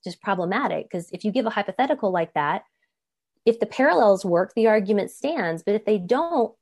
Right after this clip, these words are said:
then the argument falls. And what we see with Thompson is, I mean, she's comparing pregnancy to a prison bed. Um, man, having been pregnant twice, like, it's, it can be tough at times, but in no way was it a prison bed.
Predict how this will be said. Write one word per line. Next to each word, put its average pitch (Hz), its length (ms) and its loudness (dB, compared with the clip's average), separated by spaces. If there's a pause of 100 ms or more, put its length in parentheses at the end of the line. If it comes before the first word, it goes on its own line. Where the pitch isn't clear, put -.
(120)
then 208 140 0
the 202 80 0
argument 170 420 -6
falls. 160 480 0 (400)
And 185 60 -6
what 190 100 -2
we 202 80 0
see 311 240 -4
with 254 140 -4
Thompson 202 420 -6
is, 165 260 -8
I 180 40 -10
mean, 175 80 -10
she's - 240 -10
comparing 220 640 -4
pregnancy 208 560 -4
to - 140 -8
a 143 80 -6
prison 214 500 -4
bed. 196 440 0 (680)
Um, 165 460 -4 (180)
man, 202 140 -2
having 247 340 0
been 185 160 0
pregnant 190 380 -2
twice, 185 560 -2 (720)
like, 190 220 -4
it's, - 240 -10
it 262 140 0
can 403 120 0
be 262 100 0
tough 208 280 -2
at 175 120 -4
times, 170 480 -8
but 160 220 -4
in 196 140 -4
no 262 140 -2
way 220 160 4
was 196 160 -2
it 156 100 -2
a 147 40 -6
prison 208 380 -4
bed. 139 340 -8